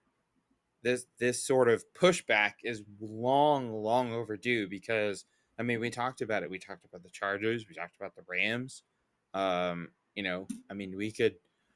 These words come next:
we could spend all afternoon rattling off a list of sports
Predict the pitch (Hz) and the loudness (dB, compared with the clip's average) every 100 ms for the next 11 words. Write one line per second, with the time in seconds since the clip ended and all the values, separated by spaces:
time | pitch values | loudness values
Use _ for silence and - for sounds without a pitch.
0 | _ - 123 123 - 135 135 139 135 127 | _ -4 -2 -2 0 2 4 4 4 4
1 | 123 117 135 139 110 117 123 117 117 117 | 2 -2 0 0 2 4 4 2 0 0
2 | 110 104 117 131 - 92 - - 123 107 | -2 2 2 4 -2 -10 -6 2 2 2
3 | - | -6